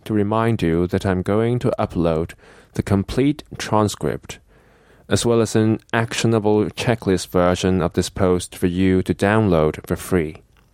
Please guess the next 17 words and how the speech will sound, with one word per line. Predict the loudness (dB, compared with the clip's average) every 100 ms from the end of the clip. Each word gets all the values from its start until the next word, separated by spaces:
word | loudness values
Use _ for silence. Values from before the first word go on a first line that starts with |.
| _ _ _ -4
Just | -2 -2 0
go | 0
to | 0 0 2 4 2 0 -2
blonly | 0 2 2 2 2
dot | 2 -2 -2
com, | -2 2 2 0 -6 _ _ -2
that's | 0 -2 -6 -12 -14 -18 -20 _ _
B | 0 2
L | 2 2 2 0
O | 0 2 2
N | 2 2 0 0
L | 2 2 2
E |
E | 0 0 -2 -4 -8 _ -2
dot | 0 0 -6
com | -2 0 2 0 -6 _
slash | -14 -2 0 0 0 -4